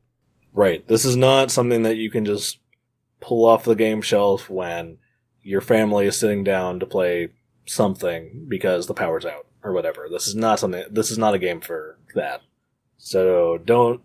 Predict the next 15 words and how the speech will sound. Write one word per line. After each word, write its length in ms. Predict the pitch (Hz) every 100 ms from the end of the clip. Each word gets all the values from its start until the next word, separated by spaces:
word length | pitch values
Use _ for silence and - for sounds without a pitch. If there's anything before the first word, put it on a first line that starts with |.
| _
don't 200 | 120 135
expect 280 | 143 - 123
it 100 | 127
to 60 | 104
be 120 | 117
that, 280 | 120 131 139 _ _ _
but 340 | 127 104 95 _ -
it 140 | 104
is 120 | 107
a 80 | 101
really 260 | 101 107 95
rewarding 460 | 92 92 87 80
experience 600 | 78 - 95 76 71 -
if 180 | - 104
you 300 | 85 76 76